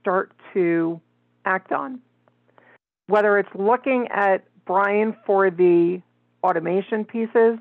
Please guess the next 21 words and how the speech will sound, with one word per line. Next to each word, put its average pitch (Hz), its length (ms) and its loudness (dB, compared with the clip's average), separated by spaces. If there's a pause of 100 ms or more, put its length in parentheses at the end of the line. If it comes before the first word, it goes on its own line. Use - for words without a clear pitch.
(120)
to 180 80 -4
help 202 400 -4
you 202 240 4
as 180 220 -2
you 185 80 -4
go 180 180 -2 (100)
forward, 214 440 0 (680)
or 220 200 2
it's 202 120 -6 (140)
simply 233 380 -2
using 196 540 -4
Zoom, 190 440 -4 (440)
Skype, 185 340 0 (680)
Facebook 202 420 0
Live, 185 500 2 (760)
any 262 400 -2
kind 214 400 -2
of 190 120 -2
platform 185 720 -4 (380)
that's 196 240 -2
going 226 400 2